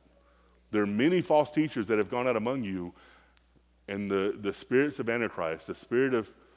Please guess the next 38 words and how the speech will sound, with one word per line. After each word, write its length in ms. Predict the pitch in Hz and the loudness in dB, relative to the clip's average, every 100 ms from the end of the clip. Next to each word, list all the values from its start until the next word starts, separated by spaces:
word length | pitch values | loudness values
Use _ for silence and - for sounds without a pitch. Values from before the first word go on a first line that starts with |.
| _ - | _ -10
of 120 | 95 | -10
Satan 420 | - 110 113 82 82 | -2 0 0 -4 -10
and 160 | 87 | -4
those 180 | 95 101 | -2 -2
who 80 | 104 | -4
follow 300 | - 107 95 | -2 0 0
him 400 | 87 80 80 80 _ _ _ | -6 -10 -12 -16 _ _ _
are 140 | 87 87 | -4 -4
using 560 | 87 123 147 117 98 | -2 -2 -2 -2 -4
those 200 | 98 98 | -2 -2
false 260 | - 98 - | -2 -4 -4
teachers 680 | 110 110 - 78 - - _ _ - | -10 -8 -12 -14 -16 -20 _ _ -6
to 100 | 95 | -4
lead 280 | 87 101 - | -4 -4 -6
people 260 | 98 98 | -6 -4
away 160 | 85 85 | -4 -6
from 160 | 85 | -8
Christ, 460 | 80 82 - - _ _ _ _ _ _ 92 | -14 -14 -16 -20 _ _ _ _ _ _ -4
are 80 | |
using 440 | 95 110 139 135 117 | -2 2 2 2 2
those 200 | 110 101 | 2 2
false 320 | - 113 - | 2 2 2
beliefs, 400 | 104 98 95 - | -2 -2 -2 -6
those 160 | 95 - | -10 0
false 320 | 110 107 - | 0 0 -4
systems 380 | 117 - 101 92 | -8 -8 -8 -8
of 100 | 85 | -8
belief 460 | 92 101 76 - _ _ _ _ _ - | -6 -6 -10 -16 _ _ _ _ _ -12
to 100 | - | -12
turn 280 | - 117 113 | -6 -6 -4
people 260 | 113 104 | -6 -4
away 220 | 87 92 92 | -2 -2 -4
from 340 | - 85 80 - _ _ - | -6 -12 -12 -18 _ _ -18
following 680 | - 95 98 95 92 90 - | -2 0 0 -2 -6 -8 -12
and 180 | 80 87 | -10 -8
worshiping 500 | 85 92 - 80 78 | -8 -10 -12 -12 -12
the 80 | |
true 420 | 78 - 95 87 | -14 -10 -8 -8